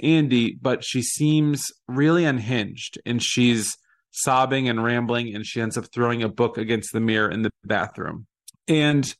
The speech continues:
a few things are at play here now, because this has been building for a while. Andy pretends like things are fine, and she keeps up this facade,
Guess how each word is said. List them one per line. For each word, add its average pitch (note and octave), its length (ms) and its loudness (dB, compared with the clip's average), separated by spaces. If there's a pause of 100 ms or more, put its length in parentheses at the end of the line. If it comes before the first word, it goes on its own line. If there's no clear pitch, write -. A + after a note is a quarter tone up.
(140)
a C3 80 -4
few G#3 160 4
things G3 240 2
are C#3+ 80 2
at B2+ 120 -4
play B2+ 260 2
here A2+ 160 0
now, G2 360 -4
because A#2 200 -4
this C3+ 160 0
has C3 80 -4
been C3 140 2
building A#2 280 0
for G#2+ 100 -2
a G#2 60 2
while. G#2+ 460 0 (580)
Andy G3 580 2
pretends D3+ 320 -2
like D3+ 140 -2
things B2+ 200 -4
are A2+ 80 -4
fine, G#2 460 -2
and G#2+ 220 -10
she A#2 260 -2
keeps B2 240 -4
up B2+ 140 -2
this - 160 -6
facade, G#2+ 760 0